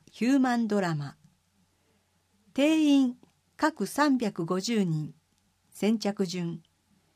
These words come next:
全席自由席。入場無料です。なお、手話通訳あります。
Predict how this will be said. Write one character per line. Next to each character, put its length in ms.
全 260
席 500
自 140
由 160
席。 480
入 220
場 340
無 160
料 240
で 140
す。 180
な 260
お、 160
手 140
話 200
通 200
訳 380
あ 100
り 140
ま 160
す。 200